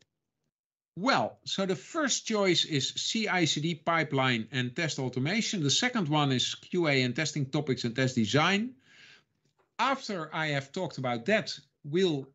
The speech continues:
have the Q and A session. If we then have some time left,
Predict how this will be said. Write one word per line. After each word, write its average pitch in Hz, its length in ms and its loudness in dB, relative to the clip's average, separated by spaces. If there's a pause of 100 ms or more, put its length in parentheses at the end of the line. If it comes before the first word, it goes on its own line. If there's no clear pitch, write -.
have 143 380 0 (280)
the 135 140 -4
Q 180 300 -4
and 131 120 0
A 180 160 0
session. 175 600 -2 (680)
If 240 180 0
we 185 140 2
then 175 200 4
have 156 400 -2 (120)
some 165 260 -2
time 139 320 -2
left, 185 480 -2